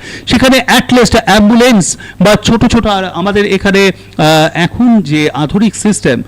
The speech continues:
সেখানে কিন্তু, আহ, যেমন ল্যাডার রয়েছে, তার পাশাপাশি কিন্তু দমকলের বড় ইঞ্জিন যেখানে ঢুকতে পারবে না, অর্থাৎ অপরিসর জায়গা, তার জন্য কিন্তু বাইক হয়ে গিয়েছে। তো এই বাইকে করেও কিন্তু ফায়ার ব্রিগেড কাজ করে। আমি জানি না গোয়াতে,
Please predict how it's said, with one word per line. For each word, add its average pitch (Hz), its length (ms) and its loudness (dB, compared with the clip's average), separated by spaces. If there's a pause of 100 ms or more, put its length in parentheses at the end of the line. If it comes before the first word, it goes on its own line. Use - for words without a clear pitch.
(220)
সেখানে 226 480 0
কিন্তু, 185 540 0
আহ, - 300 -6
যেমন 156 320 2
ল্যাডার 139 340 0
রয়েছে, 180 380 2
তার 151 280 0
পাশাপাশি 190 680 -2
কিন্তু 160 420 -2
দমকলের 156 560 0
বড় 143 400 2
ইঞ্জিন 156 400 0
যেখানে 156 320 0
ঢুকতে 135 340 0
পারবে 139 300 -2
না, 139 80 -2
অর্থাৎ 143 340 -4
অপরিসর 170 520 -2
জায়গা, 113 340 -2 (300)
তার 185 160 0
জন্য 220 260 0
কিন্তু 208 360 0
বাইক 233 440 0
হয়ে 151 220 0
গিয়েছে। 107 420 -4 (560)
তো - 60 -4
এই 180 180 2
বাইকে 180 440 2
করেও 233 400 2
কিন্তু 208 420 0
ফায়ার 175 400 2
ব্রিগেড 165 380 0
কাজ 143 340 0
করে। 156 280 0 (340)
আমি 160 120 -4
জানি 196 160 -2
না 214 140 -2
গোয়াতে, 151 500 0